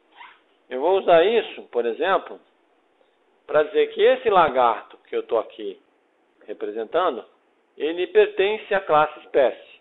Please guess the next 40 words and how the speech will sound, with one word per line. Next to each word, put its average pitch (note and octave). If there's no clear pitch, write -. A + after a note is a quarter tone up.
E, C#3
então D#3
eu E3+
entendo E3
que F#3
ele F#3
é D#3
uma G3
espécie, -
certo? G#2+
Isso C#3+
é F#3+
muito A#3+
importante, F#3
por F3
quê? C3+
Porque -
a D3+
máquina, D3
quando D#3
chegar D#3+
nesse G3
nó, E3+
ela D3
vai E3+
querer F#3+
saber, D3
mas E3
de F#3+
que A#3+
tipo G#3+
é F#3+
esse E3+
nó? A#2
O G2+
que D#3+
que -
ele D3
tá B2
definindo? G#2+